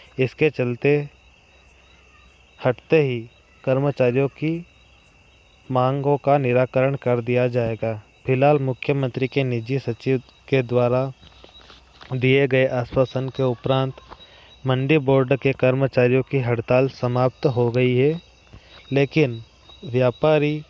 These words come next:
अब भी हड़ताल पर बने हुए हैं। इससे किसानों की उपज अभी भी मंडियों में नहीं बिक सकेगी। संयुक्त संघर्ष मोर्चा मंडी समिति के अध्यक्ष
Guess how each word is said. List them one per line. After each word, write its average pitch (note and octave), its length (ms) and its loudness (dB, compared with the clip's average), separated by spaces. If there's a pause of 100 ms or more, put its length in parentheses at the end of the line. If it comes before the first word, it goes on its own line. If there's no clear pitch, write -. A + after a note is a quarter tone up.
(760)
अब D3 120 2 (100)
भी D3+ 120 2
हड़ताल B2 460 0
पर C3 200 0
बने B2 300 0
हुए B2+ 320 2
हैं। C3+ 320 -2 (520)
इससे C#3+ 280 -2
किसानों C3 520 -2
की C#3 260 -4
उपज C3 440 -2 (380)
अभी B2+ 300 2
भी C#3 360 -4
मंडियों B2 400 0
में C3 160 -4
नहीं C3 280 -2
बिक A#2 220 -4
सकेगी। A2 580 -6 (1200)
संयुक्त D3 580 2
संघर्ष C#3 540 0
मोर्चा C#3 720 0 (140)
मंडी B2+ 380 -2
समिति B2+ 480 -2
के C3 180 0
अध्यक्ष A#2+ 460 -2